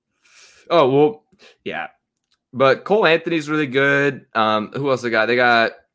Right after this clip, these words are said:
Wendell Carter Junior, Terrence Ross, Dwayne Bacon, Michael Carter Williams. Do you, their lineup has to be the youngest in the N B A.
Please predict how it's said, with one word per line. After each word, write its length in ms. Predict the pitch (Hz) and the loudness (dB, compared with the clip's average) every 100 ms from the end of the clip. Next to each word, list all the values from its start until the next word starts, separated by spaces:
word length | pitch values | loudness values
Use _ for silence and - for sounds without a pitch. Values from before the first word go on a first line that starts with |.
| _ _ _ | _ _ _
Wendell 400 | 113 127 131 147 | -8 -4 0 -2
Carter 320 | 147 143 135 117 | 0 -2 -2 -4
Junior, 840 | 98 131 147 156 156 151 139 - _ _ _ _ | -6 -10 -6 -2 0 0 -2 -8 _ _ _ _
Terrence 420 | - 131 135 117 | -6 -2 -2 -4
Ross, 640 | 110 117 120 127 131 - - | -2 2 4 6 4 0 -10
Dwayne 360 | 113 123 123 | -6 -4 -4
Bacon, 640 | 104 117 113 120 117 117 110 _ | 0 -2 0 -4 -4 -6 -10 _
Michael 320 | 107 113 117 | -8 -6 -8
Carter 340 | 107 120 113 104 | -4 -2 -2 -4
Williams. 680 | 107 113 113 113 104 - _ - | -4 -4 -4 -6 -10 -16 _ -8
Do 100 | 165 | -6
you, 160 | 220 | -4
their 260 | - 202 277 | 2 4 4
lineup 440 | 147 147 175 156 | 4 4 6 4
has 380 | - 110 143 139 | 2 2 2 2
to 100 | 139 | -2
be 100 | 123 | -4
the 100 | 117 | -2
youngest 420 | 110 113 110 - | -2 -4 -6 -10
in 60 | 101 | -10
the 120 | 101 | -10
N 80 | 101 | -10
B 160 | 90 76 | -10 -10
A. 220 | 78 | -12